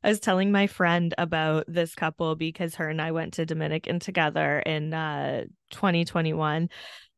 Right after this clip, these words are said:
And I was like, "Yeah, she said she met him at the resort she was staying at, and they just, like, made contact, and she knew she was gonna marry him." And I, and we were just laughing. We're like, "Yeah, us too." Like,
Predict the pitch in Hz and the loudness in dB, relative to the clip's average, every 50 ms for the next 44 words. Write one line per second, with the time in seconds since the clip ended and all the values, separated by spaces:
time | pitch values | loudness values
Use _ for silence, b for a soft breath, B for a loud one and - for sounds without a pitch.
0 | _ - 185 190 190 185 185 - - 185 180 180 180 180 196 196 190 240 220 208 | _ 4 6 6 6 4 2 2 2 2 2 2 2 0 -2 0 0 0 0 0
1 | - - 208 202 - 208 202 202 - - 254 226 196 165 170 170 185 190 185 180 | 0 -2 -4 -2 -2 -2 -2 -2 -2 -2 -2 0 0 0 0 0 0 0 0 -2
2 | 175 - 180 175 175 170 170 156 143 - - - 160 165 - - 185 175 165 165 | -2 -2 -2 -2 -2 -2 -2 -4 -4 -2 -4 -4 -4 -4 -4 -4 -4 -2 -2 -2
3 | 165 160 151 - 170 170 170 165 - 175 - 185 170 - 175 175 175 170 160 170 | -2 -2 -2 0 0 -2 -2 -2 -4 -6 -8 -8 -6 -4 -2 0 0 0 0 0
4 | - - 151 131 165 170 - 175 - - 175 - - 175 175 - - 185 170 170 | -2 -2 -2 -2 -2 -4 -2 0 0 0 0 0 -2 -2 0 0 0 0 0 0
5 | 170 165 175 - - 170 170 170 175 180 180 170 170 156 156 160 165 175 180 156 | 0 -2 -2 -2 -2 -2 -2 0 0 0 0 0 0 -2 -2 -2 0 0 -2 -2
6 | 160 165 160 156 143 - - 202 202 208 190 175 208 202 180 202 185 214 208 196 | -2 -2 -2 -4 -4 -2 2 2 2 2 2 2 2 2 4 4 2 2 0 0
7 | 180 151 147 151 170 - 175 165 165 170 - 175 180 185 - 226 220 208 - B | 2 2 2 0 0 0 -2 -2 -2 -2 0 0 0 2 4 4 4 4 0 B
8 | B B B B B B B _ _ - 233 226 233 - - - - 269 214 202 | B B B B B B B _ _ 4 4 4 4 2 -2 2 6 8 8 8
9 | 180 180 180 185 185 - - - 185 208 220 - - | 6 4 0 -2 -2 -2 -2 -2 -2 -4 -4 -6 -10